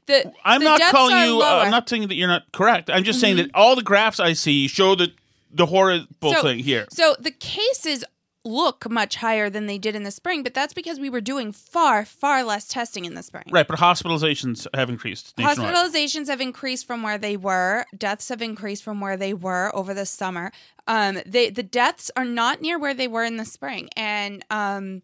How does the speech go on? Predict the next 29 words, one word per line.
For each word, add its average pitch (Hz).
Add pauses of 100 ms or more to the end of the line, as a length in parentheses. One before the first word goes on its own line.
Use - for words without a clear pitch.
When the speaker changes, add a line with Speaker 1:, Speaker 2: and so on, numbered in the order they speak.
(1800)
Speaker 1:
that, 247 (100)
that's 254
just 311
not 277
true. 269
I 247
mean, 262
even, 311
like, 240
the 240
states 226
where 220
it's 202
pretty 196
bad 185
right 226
now, 240
like 208
South 220
Dakota, 196
the 175
deaths -
are 185
very 170
bad 180
right 180
now. 196
They're 214
not 214